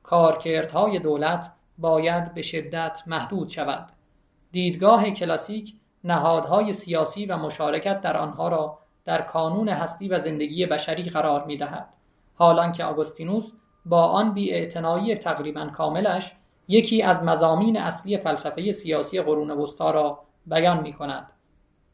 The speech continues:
در باب این زندگی فانی چه فرقی می‌کند که انسان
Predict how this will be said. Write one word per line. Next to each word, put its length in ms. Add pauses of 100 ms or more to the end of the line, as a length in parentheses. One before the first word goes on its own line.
(120)
در 180
باب 260
این 240
زندگی 480
فانی 560 (260)
چه 180
فرقی 360
می‌کند 480
که 180
انسان 480